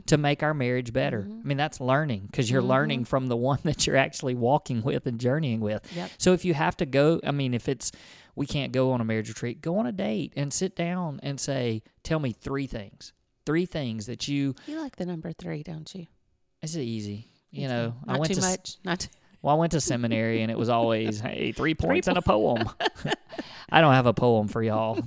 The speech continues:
Speaker 1: today. That would be a great way to end this
Speaker 2: Mm-hmm.
Speaker 1: podcast,
Speaker 2: It
Speaker 1: was
Speaker 2: would.
Speaker 1: be with a
Speaker 2: We could
Speaker 1: poem.
Speaker 2: make one up.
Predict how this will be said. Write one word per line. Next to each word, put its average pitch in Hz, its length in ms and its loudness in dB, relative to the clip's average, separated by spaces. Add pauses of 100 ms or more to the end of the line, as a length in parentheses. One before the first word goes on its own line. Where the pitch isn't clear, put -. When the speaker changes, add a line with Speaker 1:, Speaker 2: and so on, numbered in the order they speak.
Speaker 1:
today. 113 520 2
That 151 140 8
would 196 60 6
be 175 120 10
a 131 60 8
great 127 240 6
way 120 140 6
to 107 80 2
end 120 260 0
this 107 180 -2
Speaker 2:
Mm-hmm. - 120 -4
Speaker 1:
podcast, 110 520 -2
Speaker 2:
It - 40 -6
Speaker 1:
was 104 140 -6
Speaker 2:
would. - 180 -4
Speaker 1:
be 117 100 0
with 107 140 -4
a 113 40 -4 (100)
Speaker 2:
We 117 100 2
could 110 80 0
Speaker 1:
poem. 370 120 -2
Speaker 2:
make 226 240 -2
one 170 160 -4
up. 190 400 -6